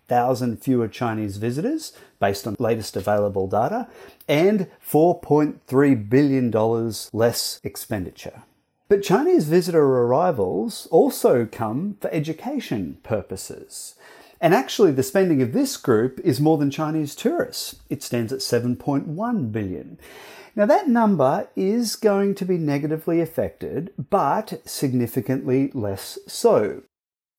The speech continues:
The Department of Home Affairs says that on the first of February, fifty-six percent, more than half, of the one hundred and eighty-eight thousand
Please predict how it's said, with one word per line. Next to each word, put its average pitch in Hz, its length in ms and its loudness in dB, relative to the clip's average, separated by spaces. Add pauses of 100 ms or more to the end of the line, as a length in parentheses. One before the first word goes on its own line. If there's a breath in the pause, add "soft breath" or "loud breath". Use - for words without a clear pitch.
(100)
The - 80 2
Department 262 400 0
of - 80 -2
Home 147 220 0
Affairs 101 580 -2 (100)
says 143 220 2
that - 120 -4
on 131 120 0
the 120 80 -2
first 233 540 0
of 214 120 -6
February, 98 760 -2
fifty-six 240 760 -2
percent, 92 540 -4
more 285 180 4
than 170 120 2
half, 104 560 -8 (100)
of 113 160 0
the 110 140 2
one 220 300 -2
hundred 147 340 -2
and 120 180 -4
eighty-eight 127 560 -2
thousand 101 460 -2